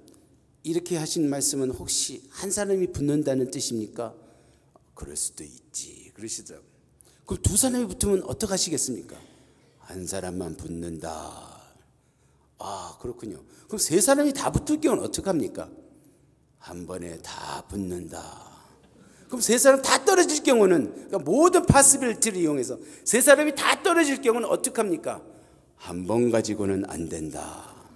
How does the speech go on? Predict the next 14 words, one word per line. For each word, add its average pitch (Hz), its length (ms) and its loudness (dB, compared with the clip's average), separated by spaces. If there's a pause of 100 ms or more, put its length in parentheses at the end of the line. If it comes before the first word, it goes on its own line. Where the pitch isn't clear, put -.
(380)
자, 82 280 -12 (520)
이게 170 240 -2
점입니다. 127 580 -4 (480)
정말 170 540 -2
웃기-, 175 400 -12
웃기는 214 380 -4
얘기지만은, 160 1040 -2
어, 62 360 -14 (600)
혼돈한 220 480 2
세상에, 147 500 -2
말씀해 135 480 0
보시면 120 420 -8 (220)
혼란한 208 640 0
세상에 113 720 -4